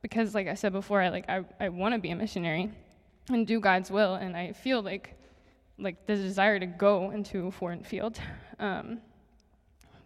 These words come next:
but, um, and then God was like, "Hey, remember sincerity?" And, <laughs> like, I'm not serving God completely if I'm, like, putting my hopes, plans, and dreams and all that stuff first, you know?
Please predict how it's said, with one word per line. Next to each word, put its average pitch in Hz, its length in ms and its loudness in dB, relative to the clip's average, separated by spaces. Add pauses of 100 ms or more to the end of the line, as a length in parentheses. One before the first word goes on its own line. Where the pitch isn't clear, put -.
(140)
but, 202 320 2 (840)
um, 226 460 2
and 233 160 2
then 214 300 2
God 220 200 6
was 214 140 0
like, 208 160 4
"Hey, 269 140 6
remember 262 600 6
sincerity?" 233 960 0 (500)
And, 254 420 8 (140)
<laughs> 349 100 8
like, 277 400 2 (120)
I'm 269 280 8
not 254 280 4
serving 262 280 4
God 247 280 6
completely 262 600 2
if 214 220 -2
I'm, 214 160 2
like, 202 260 -4 (300)
putting 233 460 6
my 220 300 4
hopes, 240 300 2
plans, 220 380 2
and 208 120 0
dreams 202 240 -2
and 202 100 -6
all 202 160 2
that - 160 -6
stuff 190 240 -6
first, 233 420 0
you 202 100 -2
know? 202 260 -2